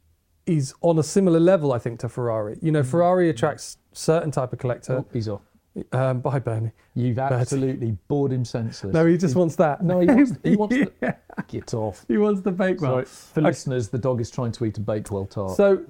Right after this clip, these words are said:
Speaker 1: uh, yeah, uh, Porsche world, Ferrari world, they are in their own sort of league, I think, in, when it comes to the volume of collectors that are demanding that product. And it's,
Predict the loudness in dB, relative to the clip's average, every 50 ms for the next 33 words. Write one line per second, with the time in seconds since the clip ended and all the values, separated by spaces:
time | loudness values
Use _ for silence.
0 | -18 _ -18 -10 -10 -10 -10 -10 _ _ _ 2 4 4 4 4 2 -2 _ -2
1 | -2 -2 -2 -4 -2 2 2 2 4 4 2 4 4 4 4 4 2 0 -4 -12
2 | -4 0 0 2 2 2 2 2 2 2 2 0 -2 -4 -8 _ _ _ _ -2
3 | 0 0 2 0 0 -2 -2 0 0 2 0 0 0 0 0 0 0 0 0 -2
4 | -2 -2 -2 -2 -2 -2 -2 -2 -2 -2 -2 -2 -4 -8 -8 -8 -8 -6 -4 -6
5 | -4 -4 -6 -8 -6 -8 -8 -6 -6 -4 -6 -6 -6 -6 -8 -8 -8 _ _ _
6 | -18 -14 -10 -6 -4 -2 -2 -2 0 2 2 4 4 4 4 4 2 2 0 0
7 | -2 -6 _ _ -2 -2 -2 -2 -2 -4 -6 -4 -4 -6 -6 -6 -6 -4 -4 -2
8 | -2 -2 -2 -4 -4 -4 -6 -6 -6 -8 -10 -14 _ _ -8 -8 -8 -6 -6 -6
9 | -6 -6 -10 -14 -16 _ -20 _ _ _ _ _ _ _ _ -4 -2 -2 -2 -4